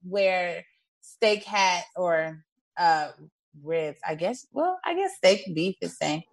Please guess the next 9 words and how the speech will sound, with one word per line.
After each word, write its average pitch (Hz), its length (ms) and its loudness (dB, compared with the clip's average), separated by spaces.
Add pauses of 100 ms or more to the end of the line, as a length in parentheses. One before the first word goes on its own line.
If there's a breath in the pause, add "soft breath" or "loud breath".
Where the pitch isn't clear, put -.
(400 loud breath)
Like, 208 280 6
having 202 720 -2 (100)
lemon 226 420 2
and 208 580 0
a 151 40 -10
lime 202 600 0
feel 294 340 -2
to 311 180 -4
it. 311 180 -2